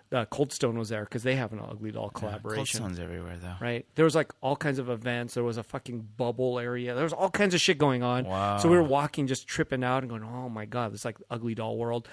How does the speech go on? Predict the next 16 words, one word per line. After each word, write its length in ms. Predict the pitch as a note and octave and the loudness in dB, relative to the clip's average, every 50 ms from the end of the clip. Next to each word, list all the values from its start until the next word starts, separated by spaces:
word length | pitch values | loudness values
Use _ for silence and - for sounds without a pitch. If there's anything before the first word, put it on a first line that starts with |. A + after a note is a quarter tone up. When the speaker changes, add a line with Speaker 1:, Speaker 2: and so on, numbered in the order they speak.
| - - - _ - | -20 -20 -20 _ -2
Speaker 1:
People 260 | - E3+ - - E3+ | -2 -2 4 6 6
were 140 | D#3 C#3 C3 | 8 8 6
walking 420 | B2+ C3 C3+ C#3 C3+ - C#3 C3+ | 2 0 -2 -4 -4 -4 -6 -4
up 160 | C3 C3 - | -4 -4 -2
going, 380 | - C3+ B2 A#2 A#2 A2 G#2+ - _ _ _ _ _ - - _ _ _ _ _ _ - | 2 4 4 4 4 0 -2 -10 _ _ _ _ _ -20 -20 _ _ _ _ _ _ -6
"Good 120 | - D3 C3 | -6 -4 -2
job, 240 | D#3+ E3 D3+ B2+ B2 | 0 0 0 0 -2
guys. 360 | B2+ A#2+ A#2+ B2 B2+ - - _ _ _ _ _ _ C#3 | -4 -2 -2 -4 -4 -8 -14 _ _ _ _ _ _ -6
Good 120 | C#3+ B2+ | -4 -4
job." 140 | - - - | -4 -4 -2
'Cause 180 | - C3+ A2+ | -2 -2 0
<laughs> 40 | C3 D3 - - F#4 - - - - - _ _ - - - - - - - - - - - - | 0 4 8 8 8 8 6 -4 -10 -14 _ _ -20 -18 -18 -18 -14 -14 -12 -10 -8 -6 -4 0
Dean's 340 | - G#3+ G3 - - F#4+ - | 4 4 4 6 4 0 4
got 180 | - G#3 G3 - | 6 6 6 6
the 80 | F3 | 4
jacket, 580 | D3+ C#3 D#3 D#3 E3 G3 F3+ - C#3+ A#2+ - | 2 6 6 8 8 6 4 2 0 0 0